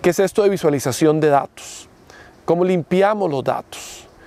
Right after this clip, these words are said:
¿Cómo sabemos nosotros que podemos hacer modelos de diferente tipo? Modelos diagnósticos, modelos predictivos, modelos prescriptivos.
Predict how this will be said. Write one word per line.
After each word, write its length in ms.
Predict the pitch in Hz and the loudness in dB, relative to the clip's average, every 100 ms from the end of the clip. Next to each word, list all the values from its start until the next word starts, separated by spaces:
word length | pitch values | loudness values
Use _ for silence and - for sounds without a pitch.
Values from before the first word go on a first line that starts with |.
| - - - | -20 -20 -8
¿Cómo 240 | - 170 180 | 0 0 2
sabemos 340 | 190 185 185 | 4 4 2
nosotros 480 | 190 190 175 - 190 | 0 2 0 -2 -2
que 120 | 180 | -2
podemos 420 | - 147 147 160 | 2 2 4 2
hacer 320 | 175 - 175 165 - - | -2 -2 -2 -4 -10 0
modelos 440 | 160 170 160 180 | 2 4 4 4
de 80 | 190 | 2
diferente 440 | 165 135 131 - | 2 0 0 0
tipo? 360 | - 311 - - - - - - - - | 2 2 2 -10 -12 -20 -20 -20 -20 -2
Modelos 340 | 147 170 175 | 4 6 4
diagnósticos, 1000 | 175 208 214 190 - - 185 180 - - - | 2 2 2 2 -2 -2 0 0 -2 -10 -6
modelos 560 | 131 135 139 156 165 | 0 4 4 2 0
predictivos, 760 | 185 190 202 220 214 185 190 165 | 4 4 4 2 4 4 2 0
modelos 380 | 151 143 147 - | 0 2 0 0
prescriptivos. 920 | 156 - 123 - 123 - - - | -4 -4 -6 -4 -6 -6 -12 -16